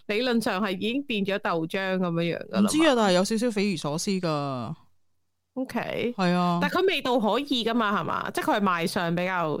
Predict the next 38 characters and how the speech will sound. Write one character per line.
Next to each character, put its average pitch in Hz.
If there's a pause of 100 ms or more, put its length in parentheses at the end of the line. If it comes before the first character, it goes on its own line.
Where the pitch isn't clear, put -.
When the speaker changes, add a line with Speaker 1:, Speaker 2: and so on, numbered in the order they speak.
Speaker 1:
參 -
差 180
啫， 165
係 -
嘛？ - (640)
Speaker 2:
噉 269
味 160
道 147 (100)
你 151
都 214
係 170 (100)
睇 160
你 175
放 147
咩 160
醬 139
嘅 131
啫。 147 (400)
如 233
果 339
你 392
放 240
啲 -
蠔 160
油、 123
Speaker 1:
咁 -
Speaker 2:
豉 -
油 156
嗰 156
啲， 247
唔 139
會 139
衰 208
得 202
去 -
邊 170
㗎 170
嘛。 131